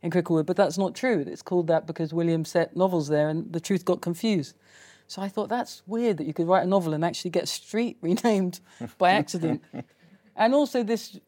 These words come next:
Speaker 1: funny fact about him that he was so incredibly successful, so untalented, and so completely forgotten. I just thought that was a fantastic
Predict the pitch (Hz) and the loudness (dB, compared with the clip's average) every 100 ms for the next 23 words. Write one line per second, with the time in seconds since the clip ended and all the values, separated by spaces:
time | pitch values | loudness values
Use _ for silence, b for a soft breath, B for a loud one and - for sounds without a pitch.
0 | - 214 202 - 214 - 180 180 170 180 | 0 2 2 0 0 0 0 2 2 0
1 | 175 185 175 165 - 196 190 185 185 170 | -2 -2 -2 -6 -4 0 0 2 0 0
2 | 170 185 175 156 160 156 156 170 _ _ | -4 -4 -4 -4 -2 -2 -4 -8 _ _
3 | - - 202 196 - 156 143 135 _ _ | -18 -2 0 0 -2 -8 -6 -10 _ _
4 | _ _ _ _ _ _ _ - - 202 | _ _ _ _ _ _ _ -10 2 6
5 | 202 170 170 170 170 160 147 147 b b | 6 4 2 -2 -2 -4 -6 -8 b b
6 | b 170 165 196 185 185 202 185 202 202 | b -6 0 0 0 0 0 0 -2 0
7 | 226 147 147 165 185 - 170 170 180 170 | 0 0 -8 -10 -10 -8 -8 -6 -6 -6
8 | 175 - 165 | -8 -8 -14